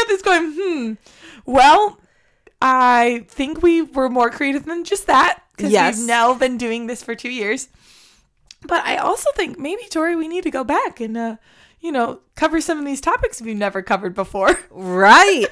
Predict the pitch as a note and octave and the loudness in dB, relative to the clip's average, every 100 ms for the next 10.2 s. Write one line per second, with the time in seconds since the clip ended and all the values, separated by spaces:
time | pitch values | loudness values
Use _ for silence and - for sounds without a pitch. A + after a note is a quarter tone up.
0 | - B3 A3 C4 F#4 F4 B3 C4 C#4 F4 | -4 -4 6 8 8 6 8 10 10 8
1 | E4+ C#4+ D4 C4 G#3+ F#3 E3 D#3+ F3+ B3+ | 6 6 4 6 8 8 6 -2 -2 -2
2 | - F3+ E3+ F3+ - G3 G#3+ G#3+ G#3+ A3+ | -2 2 2 2 -2 -2 0 -2 0 0
3 | - E3+ F3 F#3 A3+ G#3 G3+ G3+ G3 F#3+ | 4 4 4 0 4 4 4 4 2 2
4 | F#3+ G3+ - G3+ G3+ G3+ F#3+ D#3+ D#3 D#3 | 0 -4 2 2 4 0 0 0 2 0
5 | F3 - B3 C4+ G3 G3+ G3+ - C4+ C#4 | -2 -8 -14 -16 -14 -14 -10 -8 -6 -6
6 | - G3+ A#3 G#3 - D#3+ F3 G3+ - G3+ | -6 -6 -2 -4 -4 -8 -8 -8 -12 -6
7 | C4 D4+ G3+ F#3 A3+ A#3 A3+ A#3+ G#3+ G3+ | -6 -6 -6 -4 -2 -2 -2 -2 -2 -4
8 | G3 F#3+ G3 G3 G3 - G#3 G3+ A3+ F4 | -6 -6 -6 -6 -10 -8 -8 2 8 8
9 | F4 G4+ F#4+ - D#4 C#4+ A#3+ G#3+ - G3 | 8 4 2 0 0 0 0 -4 -6 -8
10 | G3 | -8